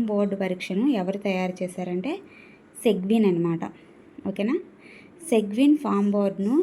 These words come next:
సాధారణంగా ఎవరి ప్రజ్ఞ తెలుసుకోవడం కోసం ఉపయోగిస్తారు? సెగ్విన్ ఫామ్ బోర్డును సాధారణంగా ఎవరి ప్రజ్ఞ తెలుసుకోవడం కోసం ఉపయోగిస్తారంటే మందబుద్ధి కలవారు ప్రజ్ఞను తెలుసుకోవడానికి మనకి ఇక్కడ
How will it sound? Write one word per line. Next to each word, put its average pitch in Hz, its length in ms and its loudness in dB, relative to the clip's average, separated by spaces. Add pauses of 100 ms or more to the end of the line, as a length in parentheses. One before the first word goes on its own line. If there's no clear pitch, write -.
(380)
సాధారణంగా 214 640 0 (160)
ఎవరి 214 180 -4
ప్రజ్ఞ 202 380 -2
తెలుసుకోవడం 190 640 -4
కోసం 190 320 -6 (140)
ఉపయోగిస్తారు? 175 680 -6 (1080)
సెగ్విన్ 208 600 2
ఫామ్ 196 300 0
బోర్డును 185 420 -2 (120)
సాధారణంగా 196 640 -2 (140)
ఎవరి 196 200 -4
ప్రజ్ఞ 202 320 -4
తెలుసుకోవడం 185 600 -4
కోసం 180 260 -6 (120)
ఉపయోగిస్తారంటే 175 800 -4 (760)
మందబుద్ధి 214 600 2
కలవారు 185 520 -2
ప్రజ్ఞను 185 420 -2
తెలుసుకోవడానికి 180 680 -4
మనకి 175 280 -2
ఇక్కడ 190 180 -8